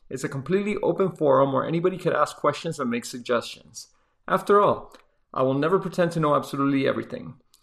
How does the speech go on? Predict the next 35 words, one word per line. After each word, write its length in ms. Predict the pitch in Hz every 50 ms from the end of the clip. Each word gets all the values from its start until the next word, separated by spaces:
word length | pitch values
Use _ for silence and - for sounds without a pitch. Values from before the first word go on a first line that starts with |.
| _ _ -
I 40 | -
need 240 | 135 135 131 123 - -
everyone 340 | 147 165 190 190 202 202 190
to 80 | 202
be 140 | 175 160 160
on 100 | 151 135
the 60 | 120
same 360 | 120 - - 175 185 196 190 175
page 280 | 165 175 170 175 156
regarding 360 | 139 139 123 139 143 156 160
the 60 | 160 156
goals 360 | 156 139 135 135 139 139 -
we 80 | 139 123
are 80 | 117
trying 280 | 117 - - 143 131 139
to 120 | - 147
achieve 360 | 139 135 - - 123 123 123 -
to 80 | - -
get 200 | 131 123 - -
this 140 | 120 113
patient 460 | - - 139 127 - - 123 110 107 104
better 200 | 117 120 123 120
and 280 | - - 117 117 117 -
out 280 | - 120 117 - - - -
of 140 | - 117 117
the 140 | 123 120
I 120 | 113 107 104
C 200 | - - - 117
U. 360 | 117 131 170 180 - - - _ _ - - - - _ _ _ _ - - _ _ _ -
At 100 | 143 -
the 80 | 185
end 100 | 202 208
of 80 | 208 208
the 80 | 185
day, 440 | 170 160 156 156 156 156 151 143 139